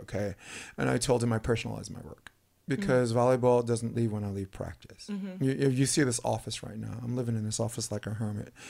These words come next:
Speaker 1: and all I'm doing is watching video.
Speaker 2: Mm-hmm.
Speaker 1: And, and whenever I think someone knows more than me, while I'm sleeping, I get up and I, and I watch more. And then when John asked me what my weakness was,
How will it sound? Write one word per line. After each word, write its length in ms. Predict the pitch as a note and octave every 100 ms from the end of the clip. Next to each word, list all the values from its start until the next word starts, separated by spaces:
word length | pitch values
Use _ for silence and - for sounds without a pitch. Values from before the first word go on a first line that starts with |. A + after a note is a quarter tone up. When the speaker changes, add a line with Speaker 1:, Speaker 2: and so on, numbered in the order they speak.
| -
Speaker 1:
and 120 | C3
all 100 | A#2
I'm 60 | A#2
doing 220 | A2+ A2
is 100 | G2+
watching 300 | G#2 G#2 F#2
video. 420 | - - - - -
Speaker 2:
Mm-hmm. 160 | G3+ F#3+ F3+ E3+ -
Speaker 1:
And, 180 | B2 A#2
and 140 | A2
whenever 260 | A#2 B2+ B2+
I 60 | B2
think 260 | C3+ C#3+
someone 360 | - C#3+ C3+ B2
knows 180 | B2 B2+
more 200 | C3 C3
than 120 | C3+
me, 220 | C#3 C3+ - -
while 180 | - A#2+
I'm 120 | A#2
sleeping, 360 | A2 C#3 C3+ B2+
I 100 | A2
get 240 | G#2+ A#2+
up 200 | A2 -
and 100 | -
I, 220 | - C3+ A2+
and 100 | G#2+
I 100 | A2
watch 340 | G#2+ - -
more. 200 | - - _ - - - - - _ _ _ _
And 160 | D#3+ D3
then 200 | D3+ C#3+
when 140 | C#3+
John 280 | C3+ D#3+ E3+
asked 260 | - D3 -
me 80 | C3+
what 160 | C#3
my 140 | B2 A#2
weakness 500 | A2+ C3+ - - -
was, 380 | - - -